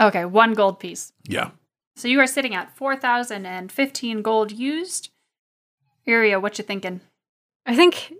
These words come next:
Speaker 3: Iria, for once in her life, is gonna make a good decision and go with the Voice of Reason hat, 'cause it's stylish and it's practical.
Speaker 1: Mm-hmm.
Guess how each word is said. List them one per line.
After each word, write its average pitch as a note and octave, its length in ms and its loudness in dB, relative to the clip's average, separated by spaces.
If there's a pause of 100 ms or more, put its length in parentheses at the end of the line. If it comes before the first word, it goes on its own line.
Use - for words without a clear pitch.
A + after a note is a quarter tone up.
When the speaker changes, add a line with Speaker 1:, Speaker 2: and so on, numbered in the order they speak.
Speaker 3:
Iria, B3 540 6
for G#3 240 2
once G3+ 260 2
in G3 100 2
her G3 120 2
life, G3 260 -2
is G3 80 -6
gonna G3+ 180 2
make G3+ 200 0
a G3 40 -4
good G#3 180 4
decision G#3 440 2
and G3 140 2
go G3+ 160 4
with G3 160 0
the G3 100 -4
Voice G3 300 0
of F#3+ 100 -4
Reason G3 320 2
hat, A3 280 0 (260)
'cause G#3 200 -2 (120)
it's G#3+ 160 -2
stylish G3+ 960 2 (160)
and G3 400 0
it's F#3+ 260 -4
practical. B3 800 -2
Speaker 1:
Mm-hmm. G#3+ 300 -2